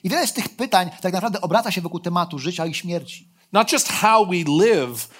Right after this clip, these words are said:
Speaker 2: but how do we die?
Speaker 1: I nie tylko odpowiada na pytanie, jak żyjemy, ale też w jaki sposób umieramy.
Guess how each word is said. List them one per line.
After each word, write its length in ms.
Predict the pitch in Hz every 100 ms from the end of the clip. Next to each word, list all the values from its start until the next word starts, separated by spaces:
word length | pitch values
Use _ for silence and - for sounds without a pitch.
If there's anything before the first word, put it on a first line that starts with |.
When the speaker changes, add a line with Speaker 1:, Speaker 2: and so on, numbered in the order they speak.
| - _
Speaker 2:
but 200 | 131 180
how 720 | - - 262 320 269 120 113 120
do 240 | 123 185
we 280 | 175 170 160
die? 680 | 135 113 147 233 196 - - _ - - 190
Speaker 1:
I 60 |
nie 80 | 214
tylko 320 | 294 233 - _ -
odpowiada 240 | 156 190
na 60 | 165
pytanie, 360 | 165 170 156
jak 320 | 151 170 156 110
żyjemy, 480 | 120 131 202 202
ale 80 | 139
też 220 | 156 143
w 200 | - _
jaki 180 | 175 180
sposób 460 | - 165 151 143 -
umieramy. 520 | 139 131 170 113